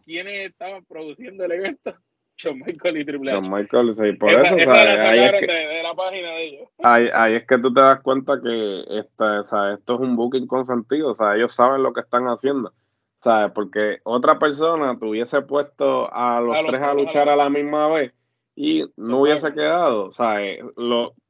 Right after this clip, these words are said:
Speaker 2: <clears throat> lo hubiese opacado y lo hubieses hecho, eh, lucir mal a, a Bron Breakker. De la manera en que lo hicieron, lo hicieron bien, porque entonces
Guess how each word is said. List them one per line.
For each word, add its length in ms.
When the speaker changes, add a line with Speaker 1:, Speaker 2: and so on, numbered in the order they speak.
Speaker 2:
<clears throat> 420
lo 160
hubiese 300
opacado 760
y 140
lo 120
hubieses 380
hecho, 520
eh, 400
lucir 560
mal 300
a, 480
a 40
Bron 260
Breakker. 440
De 120
la 100
manera 340
en 80
que 140
lo 80
hicieron, 420
lo 60
hicieron 420
bien, 420
porque 300
entonces 560